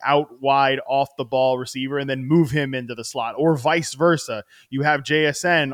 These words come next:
on the line and then you take Lockett from the outside position and move him off the line into the slot. Um, tho-, those are the things where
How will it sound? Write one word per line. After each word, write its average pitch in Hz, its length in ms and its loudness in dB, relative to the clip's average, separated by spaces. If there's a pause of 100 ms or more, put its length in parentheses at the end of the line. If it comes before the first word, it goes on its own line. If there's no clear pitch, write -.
on 139 220 -2
the 135 100 -2
line 135 300 -2
and 139 80 -10
then 139 100 -10
you 139 160 -12
take 139 300 -10
Lockett 139 340 -6
from 127 140 -12
the 127 100 -6
outside 127 380 -6
position 131 340 -16
and 135 100 -10
move 131 140 -8
him 165 380 0 (280)
off 135 240 -2
the 131 120 -4
line 120 340 -2
into 127 180 -10
the 110 120 -14
slot. 107 440 -6
Um, 120 380 -2 (340)
tho-, 175 300 6
those 190 240 6
are 196 60 4
the 151 100 0
things 143 340 -2
where 123 440 0